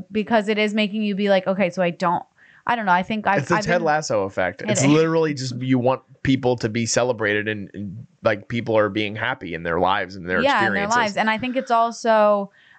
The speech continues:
Speaker 1: um, I've been seeing some things being commented that people, like, in their late twenties or, like,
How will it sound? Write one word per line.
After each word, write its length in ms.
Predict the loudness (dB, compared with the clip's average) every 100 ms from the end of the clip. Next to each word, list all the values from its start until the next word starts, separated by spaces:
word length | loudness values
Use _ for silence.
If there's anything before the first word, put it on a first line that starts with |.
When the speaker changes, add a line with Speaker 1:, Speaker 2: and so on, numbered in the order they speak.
| _
Speaker 1:
um, 760 | 0 2 4 4 2 0 -4 -6 _ _ -16 -2
I've 140 | -2
been 120 | -2 -6
seeing 260 | -4 -6
some 200 | -4 -4
things 540 | -4 -6 -4 -4 -6 -8 -8
being 220 | -6 -4
commented 800 | -2 0 0 -4 -2 -2 -2 -2
that 480 | 2 2 2 0 -6 -20 -12
people, 360 | -10 -2 0 2
like, 220 | 0 0
in 180 | -8 -6
their 320 | -2 0 0
late 360 | -2 -6 -6 -6
twenties 600 | -2 0 0 -2 -4 -4
or, 80 | 0
like, 260 | 0 -2